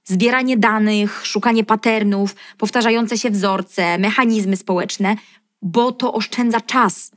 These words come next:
Dokładnie ten czas, który moglibyśmy spędzić na patrzeniu nie tylko twarzą w twarz,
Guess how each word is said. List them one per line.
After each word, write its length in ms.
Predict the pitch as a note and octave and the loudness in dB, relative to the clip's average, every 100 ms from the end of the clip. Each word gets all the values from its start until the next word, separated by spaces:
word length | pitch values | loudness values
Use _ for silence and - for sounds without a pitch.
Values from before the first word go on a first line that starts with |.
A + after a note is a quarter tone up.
| _ _ _ _ _ | _ _ _ _ _
Dokładnie 500 | G3 A3+ C#4 A#3 B3 | -2 2 0 2 -2
ten 380 | B3 A#3+ D4+ D#4+ | -2 0 0 0
czas, 380 | - F3 G#3+ - | 2 2 2 -2
który 240 | - A3 | 0 2
moglibyśmy 480 | A3+ B3+ A#3+ A#3 A#3 | 4 0 -2 -2 -2
spędzić 480 | - B3+ B3+ A#3 A3+ | -2 -2 0 -2 -2
na 100 | G#3+ | 0
patrzeniu 680 | A3+ G#3+ - C4 A#3+ A#3 G3 | 0 -2 0 0 2 2 2
nie 180 | G#3+ | 0
tylko 300 | G#3+ D#4 G#3+ | 0 0 0
twarzą 460 | F#3+ - G#3 F#3+ F3+ | -2 2 2 4 0
w 80 | - | -2
twarz, 320 | - G3+ | 2 2